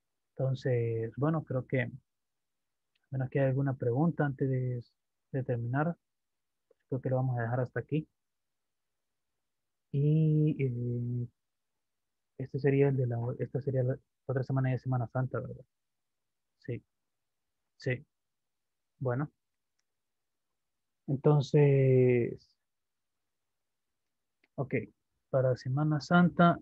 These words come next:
eh, no va a quedar ninguna ta-, ninguna tarea explícita, obviamente, eh, pero sí,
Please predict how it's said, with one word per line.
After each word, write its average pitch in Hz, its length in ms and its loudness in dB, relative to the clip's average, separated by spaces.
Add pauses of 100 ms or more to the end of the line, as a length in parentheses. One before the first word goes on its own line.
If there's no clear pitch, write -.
eh, 120 680 4
no 143 160 8
va 143 100 10
a - 20 4
quedar 135 240 8
ninguna 123 360 4
ta-, 123 160 0
ninguna 127 420 4
tarea 120 240 6
explícita, 139 680 2 (340)
obviamente, 131 680 2 (680)
eh, 127 340 4
pero 160 220 10
sí, 156 340 6